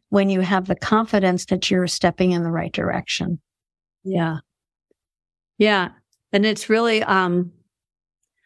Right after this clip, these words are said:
Speaker 2: it's really amazing how,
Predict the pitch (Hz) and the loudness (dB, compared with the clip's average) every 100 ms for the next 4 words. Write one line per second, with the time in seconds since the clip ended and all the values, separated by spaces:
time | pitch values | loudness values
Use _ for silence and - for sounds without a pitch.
0 | _ - 196 - 240 247 214 185 180 202 | _ 0 0 2 2 4 2 2 2 2
1 | 196 196 180 175 180 170 165 165 170 180 | 2 0 0 0 2 2 2 2 0 -4
2 | 175 | -8